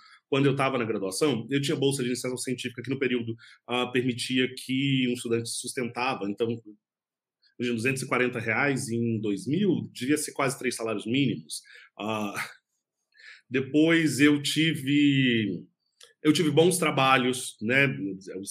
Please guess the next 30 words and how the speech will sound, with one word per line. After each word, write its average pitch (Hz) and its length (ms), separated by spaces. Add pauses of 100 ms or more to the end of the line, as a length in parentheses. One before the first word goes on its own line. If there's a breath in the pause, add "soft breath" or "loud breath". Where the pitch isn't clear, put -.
(120)
eu 98 60
me 113 100
recordo 117 340
claramente 123 420
desse 113 180
meu 120 80
primeiro 120 260
trabalho 113 320
depois 107 360
da, 98 220
da 101 140
graduação, 104 640
que 127 120
eu 123 120
ganhei, 127 280
tipo, 101 380 (280 loud breath)
um 143 160
mês 143 180
de 139 80
salário, 123 340
era 131 100
mais 135 220
de 143 80
um 139 120
ano 151 220
de 120 120
trabalho 117 320
do 113 60
meu 110 120
padrasto. 107 600